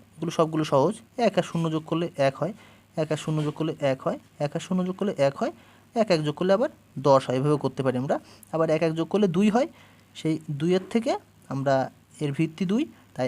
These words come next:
এক বা দুই বাদ দিয়েছি, বাদ দিলে শূন্য পেলাম। তাহলে শূন্য আমরা লিখতে পারি, কারণ শূন্য আর এক আসলে আমরা লিখতে পারবো বিয়োগফলে। শূন্য আসলো,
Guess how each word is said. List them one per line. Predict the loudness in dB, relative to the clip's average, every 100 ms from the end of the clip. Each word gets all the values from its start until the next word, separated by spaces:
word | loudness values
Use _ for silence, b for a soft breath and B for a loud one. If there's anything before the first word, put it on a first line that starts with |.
| -2
এক | -4 -2
বা |
দুই | 0 0
বাদ | 4 2
দিয়েছি, | 4 0 0
বাদ | -2 0
দিলে | -2
শূন্য | 0 4 4
পেলাম। | 2 -4
তাহলে | -8 -6 -4
শূন্য | 2 4
আমরা | 6
লিখতে | 4 2 0
পারি, | 0
কারণ | 0 -2
শূন্য | 2 4 4
আর | 4
এক | 2 2
আসলে | 2 4
আমরা | 4
লিখতে | 4 2
পারবো | 2 4
বিয়োগফলে। | 0 0 -6 -6 B B B B B
শূন্য | 0 4 4
আসলো, | 4 2